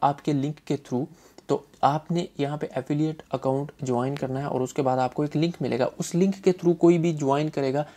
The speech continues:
तो आपको उसका कमीशन मिलेगा। कितना कमीशन मिलेगा? ट्वेंटी डॉलर। अगर कोई भी यहाँ पे आके प्रीमियम प्लान बाय करता है तो आपको ट्वेंटी डॉलर मिलेंगे।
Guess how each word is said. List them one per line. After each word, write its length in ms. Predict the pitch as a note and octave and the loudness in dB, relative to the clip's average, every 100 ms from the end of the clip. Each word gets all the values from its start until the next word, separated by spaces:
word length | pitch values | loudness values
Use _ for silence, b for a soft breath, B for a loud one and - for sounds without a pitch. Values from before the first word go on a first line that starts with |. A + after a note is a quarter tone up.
| B - | B -8
तो 140 | - - | -2 0
आपको 420 | D3 D3+ - D#3+ | 0 0 -4 -4
उसका 320 | D3+ - D#3+ | -4 -4 -4
कमीशन 400 | D#3 D3+ D#3 D#3+ | -2 -4 -4 -4
मिलेगा। 300 | C#3+ A#2+ B2+ | -4 -2 -2
कितना 260 | B2 D#3+ F3 | -2 -4 -2
कमीशन 320 | E3 D3+ D#3+ | -2 -2 -2
मिलेगा? 280 | D3+ C#3+ D3+ | -2 -2 -4
ट्वेंटी 500 | - C#3+ C#3+ D3 D#3 | -2 -2 0 2 2
डॉलर। 400 | C3 B2+ B2+ B2 - - | 2 0 0 -2 -6 -6
अगर 160 | C3+ C#3+ | -4 -2
कोई 220 | D3+ D3+ | 0 2
भी 120 | D#3 | 0
यहाँ 200 | C#3+ C#3+ | -2 -2
पे 100 | C#3+ | 0
आके 280 | B2+ D3 D3 B B B B - | 0 -2 -6 B B B B 2
प्रीमियम 340 | D#3 D#3 E3 | 2 2 0
प्लान 340 | D#3 C#3 C3+ C3 | 0 -2 0 2
बाय 140 | B2+ | 2
करता 260 | C3+ C3+ C#3 | 0 -4 -4
है 60 | |
तो 60 | C#3+ | -4
आपको 440 | - C#3 - D3+ B B B B | -4 -6 -4 -6 B B B B
ट्वेंटी 500 | C#3+ D3 D3+ D#3 D#3+ - - | -2 -2 -2 -2 -4 -6 -6
डॉलर 400 | C3+ C3 C3 C#3 - _ C#3 | -4 -2 -2 -4 -8 _ -4
मिलेंगे। 440 | B2+ B2 A#2+ | -2 -2 -2